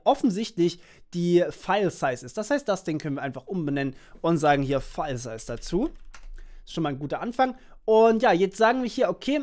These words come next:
unsere File Size muss kleiner sein als ein gewisser Wert. So, und anschließend, ähm, lesen wir quasi die ersten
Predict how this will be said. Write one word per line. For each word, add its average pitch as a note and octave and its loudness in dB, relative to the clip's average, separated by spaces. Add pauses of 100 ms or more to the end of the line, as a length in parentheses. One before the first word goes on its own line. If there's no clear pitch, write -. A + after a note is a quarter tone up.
unsere G3+ 2
File D4+ -2
Size F#3 -2
muss A#3 -4
kleiner G3+ 0
sein F3+ -2
als D#3+ -6
ein D3+ -4
gewisser C#3 -2
Wert. A#3+ 0 (920)
So, A3 2
und E3+ 0
anschließend, G3+ -2
ähm, F#3 2
lesen A3 0
wir G3 2
quasi F3 0
die F3+ -16
ersten G3+ -2